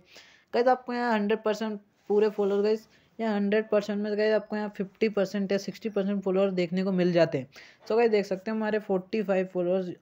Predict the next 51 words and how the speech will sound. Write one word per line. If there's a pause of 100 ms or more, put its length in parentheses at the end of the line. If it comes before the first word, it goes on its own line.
(100)
आ
चुके
हैं।
तो
गाइस,
फ़ोर्टी
फ़ाइव
फॉलोअर (120)
कम
नहीं
होते
गाइस,
वन
क्लिक
में, (400)
एक
क्लिक
में
गाइस,
फ़ोर्टी (300)
फ़ाइव
फॉलोअर
कम
नहीं
होते
गाइस।
आप
ऐसे
बहुत
ही
ज़्यादा
फॉलोअर्स
इंक्रीज
कर
सकते
हो
डेली
गाइस, (520)
पाँच
हज़ार,
दस
हज़ार,
गाइस,
आप
कितने
भी
फॉलोअर्स (120)
इंक्रीज
कर
सकते
हो।